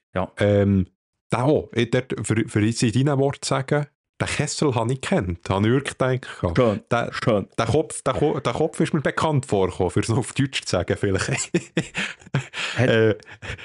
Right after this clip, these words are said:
Speaker 2: und
Speaker 1: hat er nicht sogar im neuen Superman noch mitgespielt?
Speaker 2: Ja, ja, ja, genau. Und dort hat er mitgespielt, aber ja, der Superman habe ich ja noch nicht gesehen,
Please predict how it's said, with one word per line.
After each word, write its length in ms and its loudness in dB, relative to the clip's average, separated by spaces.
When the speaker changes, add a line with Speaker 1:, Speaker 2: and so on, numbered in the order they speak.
Speaker 2:
und 180 4
Speaker 1:
hat 160 0
er 100 2
nicht 300 4
sogar 1000 0
im 180 4
neuen 320 4
Superman 520 2
noch 80 4
mitgespielt? 560 0
Speaker 2:
Ja, 440 2
ja, 380 0
ja, 260 2
genau. 520 0
Und 320 2
dort 260 2
hat 180 0
er 60 4
mitgespielt, 300 0
aber 180 2
ja, 200 4
der 140 0
Superman 420 0
habe 140 0
ich 40 2
ja 100 2
noch 140 2
nicht 120 -2
gesehen, 380 0